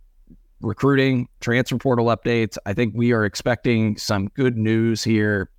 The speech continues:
probably in the next twenty-four to forty-eight hours. We're recording this for transparency on Wednesday morning.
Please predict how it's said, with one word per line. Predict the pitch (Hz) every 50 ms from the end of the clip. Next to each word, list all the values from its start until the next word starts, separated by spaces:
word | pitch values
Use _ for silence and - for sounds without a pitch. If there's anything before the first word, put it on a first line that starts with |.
| - - -
probably | - 131 117 117 120 107 113 113 110
in | 101
the | 101 104
next | 104 101 - - -
twenty-four | 123 117 117 107 - - 117 113 104
to | 98
forty-eight | - - 123 117 113 107 101 101
hours. | 101 104 107 104 101 -
We're | 127 135
recording | 139 123 - 139 135 127 123 117
this | 120 120 117 - -
for | - - 113 104
transparency | 98 - 123 117 117 - - - 120 117 117 110 - 120 113
on | 101 101 101 98
Wednesday | 98 107 113 120 113 113 117 113
morning. | 110 104 107 117 127 135 139 156 151